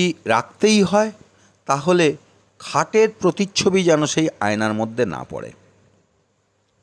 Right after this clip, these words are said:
পরের পয়েন্ট বলছি যে রান্নাঘরের কথা। রান্নাঘর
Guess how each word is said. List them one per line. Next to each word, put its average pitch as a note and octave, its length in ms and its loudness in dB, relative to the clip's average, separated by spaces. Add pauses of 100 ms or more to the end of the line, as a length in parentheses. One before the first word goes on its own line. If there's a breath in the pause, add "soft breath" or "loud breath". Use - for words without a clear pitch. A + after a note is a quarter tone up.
(2500)
পরের A2+ 280 0
পয়েন্ট A#2+ 280 2
বলছি A2 360 -2 (1800)
যে F2+ 200 -12
রান্নাঘরের G2 720 0
কথা। - 320 -8 (1600)
রান্নাঘর C#3 720 0